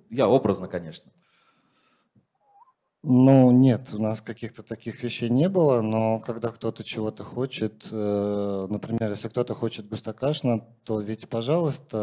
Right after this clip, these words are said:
Speaker 2: о-, онлайн-лекции Густакашина, их запись, она доступна абсолютно в открытом доступе на сайте Вики.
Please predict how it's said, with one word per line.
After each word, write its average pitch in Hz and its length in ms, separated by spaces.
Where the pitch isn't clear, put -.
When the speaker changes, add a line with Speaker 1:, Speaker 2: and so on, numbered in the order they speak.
Speaker 2:
о-, 104 300
онлайн-лекции 117 800
Густакашина, 113 920
их 95 140
запись, 113 380
она 104 160
доступна 104 580
абсолютно 104 460
в - 20
открытом 110 380
доступе 113 340
на 98 140
сайте 117 400
Вики. 90 360